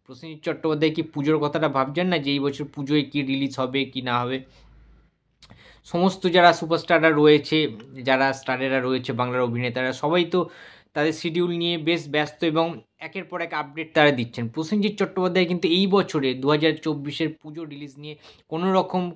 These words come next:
কোনো আপডেট আমরা পাইনি এখনো পর্যন্ত, অফিসিয়াল অ্যানাউন্সমেন্ট কিন্তু আসেনি।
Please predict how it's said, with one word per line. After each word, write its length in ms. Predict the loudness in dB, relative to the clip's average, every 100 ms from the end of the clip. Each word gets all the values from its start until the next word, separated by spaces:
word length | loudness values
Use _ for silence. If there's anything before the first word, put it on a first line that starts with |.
| -4
কোনো 120 | 4
আপডেট 320 | 4 4 0 0
আমরা 160 | 0 0 2
পাইনি 300 | 2 2 -2 -4
এখনো 180 | -4 -6
পর্যন্ত, 400 | -8 -8 -8 -8 -10 -14 -10 -8
অফিসিয়াল 420 | -4 -2 2 4
অ্যানাউন্সমেন্ট 460 | 2 -2 -6 -8 -6 -4
কিন্তু 180 | -2 -2
আসেনি। 440 | -2 -2 -4 -4